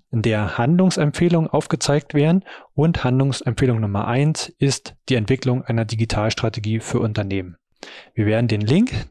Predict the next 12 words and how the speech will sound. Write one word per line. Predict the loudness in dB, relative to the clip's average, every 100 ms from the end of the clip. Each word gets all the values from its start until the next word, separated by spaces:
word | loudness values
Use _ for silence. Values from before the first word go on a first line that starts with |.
| -4
der | -2
Studie | 0 0 2 2 4 2
in | 2 0
der |
Beschreibung | 0 0 0 0 0
des | -2 -2
Podcasts | -4 -2 -2 -2 -2 -8
teilen | -4 0 2 4 2 -2 -20 -20 -20 -20 -20 _ _ _ _
und | 0 2 2 0
laden | 0 0 2 2
Sie | 2
nun | 2 4 4